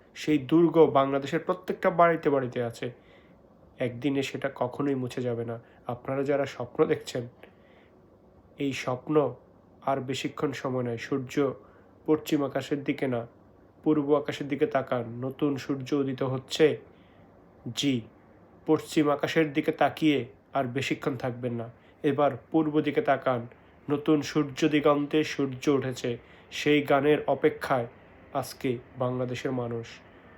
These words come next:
যেই স্বপ্ন দেখে, স্বপ্নের কথা বলে সারা বাংলাদেশের মানুষ রাজপথে এসেছিল,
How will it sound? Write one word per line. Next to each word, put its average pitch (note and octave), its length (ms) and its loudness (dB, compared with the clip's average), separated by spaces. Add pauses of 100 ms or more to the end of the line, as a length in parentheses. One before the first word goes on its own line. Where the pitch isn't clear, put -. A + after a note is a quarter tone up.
(1300)
যেই C3+ 200 2
স্বপ্ন C#3 440 2
দেখে, D#3 460 2 (760)
স্বপ্নের E3 460 2
কথা D3+ 280 2
বলে D#3+ 200 4
সারা D3+ 300 6
বাংলাদেশের E3+ 720 4
মানুষ E3 340 2
রাজপথে D#3+ 480 2
এসেছিল, C#3 440 -2